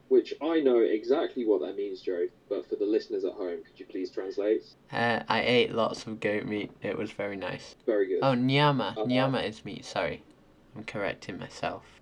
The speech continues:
Speaker 2: So what did you do for fundraising?
Speaker 1: Well, as much as I talked to my fundraising manager about, uh, doing a bunch of bake sales and doing some meals round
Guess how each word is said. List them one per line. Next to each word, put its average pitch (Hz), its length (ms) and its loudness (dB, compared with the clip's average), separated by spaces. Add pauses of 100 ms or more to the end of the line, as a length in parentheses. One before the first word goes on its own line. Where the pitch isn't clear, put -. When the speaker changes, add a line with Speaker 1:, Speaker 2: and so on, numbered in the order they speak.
(140)
Speaker 2:
So 180 220 2
what 220 200 6
did 214 200 -2
you 202 180 -2
do 165 160 0
for 113 220 -4
fundraising? 110 840 -4 (1600)
Speaker 1:
Well, 147 540 6
as 143 160 0
much 190 320 6
as 165 80 4
I 165 140 6
talked 160 340 4
to 135 80 -6
my 131 180 0
fundraising 120 640 0
manager 107 520 -4
about, 101 500 -8 (100)
uh, 92 440 -6 (760)
doing 101 200 4
a 98 40 -2
bunch 104 220 -2
of - 100 -8
bake 107 240 0
sales 104 560 0 (100)
and 92 560 -10 (460)
doing 110 300 4
some 110 200 -6
meals 120 320 8
round 135 380 2